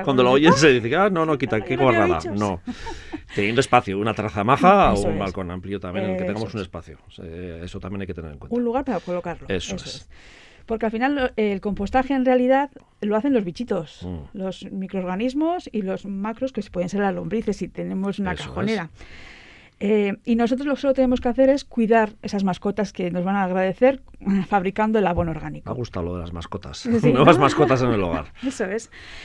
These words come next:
Speaker 2: Son muy trabajadoras, solo tenemos que darles de comer, que son nuestros restos orgánicos,
Speaker 1: Ujú.
Speaker 2: cuidar lo que de vez en cuando beban, mantener la humedad,
Speaker 1: Sí.
Speaker 2: que ahora en invierno es un problema que solemos tener,
Speaker 1: Ujú.
Speaker 2: y,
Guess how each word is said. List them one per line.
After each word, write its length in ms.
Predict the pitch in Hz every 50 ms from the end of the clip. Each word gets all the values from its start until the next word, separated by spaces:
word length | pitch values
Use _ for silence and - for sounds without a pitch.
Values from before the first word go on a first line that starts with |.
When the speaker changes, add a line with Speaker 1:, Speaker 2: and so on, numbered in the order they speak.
| - - - - -
Speaker 2:
Son 240 | - - 254 269 311
muy 140 | 330 339 311
trabajadoras, 640 | 294 262 247 240 220 220 233 302 330 269 202 196
solo 120 | 262 262 254
tenemos 300 | 269 269 262 254 214 -
que 80 | 226
darles 260 | 202 208 220 226 226
de 80 | 220 220
comer, 320 | - 226 254 285 294 - -
que 120 | - -
son 140 | 165 180 185
nuestros 220 | 185 175 - 180
restos 280 | 175 170 - 196 180 -
orgánicos, 560 | 214 220 277 320 381 403 403 415 453 427 107
Speaker 1:
Ujú. 100 | 123 160 175 160 - - - _
Speaker 2:
cuidar 420 | - - 269 262 277 294 302 285 285
lo 100 | 262 214
que 120 | - 208
de 60 | 208
vez 120 | 208 220 262
en 100 | 240 226
cuando 240 | 240 233 214 214
beban, 360 | 202 240 262 269 294 349 311 - - -
mantener 460 | - 160 160 160 170 175 185 185 190
la 100 | 202 190
humedad, 300 | 180 175 170 214 285 403 - - -
Speaker 1:
Sí. 160 | - 160 147
Speaker 2:
que 80 | 185 196
ahora 80 | 190
en 80 | 196 190
invierno 600 | 190 190 185 190 226 247 247 226 208 185 175 170
es 200 | 175 170 - -
un 160 | 208 202 196
problema 480 | 190 214 202 196 202 220 233 214 185 170
que 80 | -
solemos 400 | - - 160 156 170 185 208 202
tener, 340 | - 233 240 269 320 381 -
Speaker 1:
Ujú. 360 | 196 - 92 95 110 131 156 151 135 113 110 - - - - - - - - _ _ -
Speaker 2:
y, 760 | - 254 247 240 240 233 226 220 214 214 214 214 208 208 208